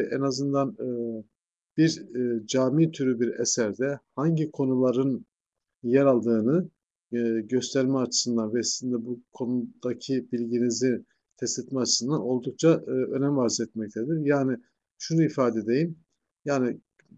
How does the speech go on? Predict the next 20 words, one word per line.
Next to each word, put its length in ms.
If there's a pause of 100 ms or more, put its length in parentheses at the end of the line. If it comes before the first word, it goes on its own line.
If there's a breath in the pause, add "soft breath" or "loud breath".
bir 280 (120)
genel 300
hadis 340
kitabı 340
içerisinde 920 (560)
hangi 380
konular 420
yer 200
alır, 440 (200)
e, 40 (240)
üst 280
başlık 340
olarak, 320
kitap 280
olarak 360
hangi 460
konular 380
yer 140
alır, 320 (640)
e, 60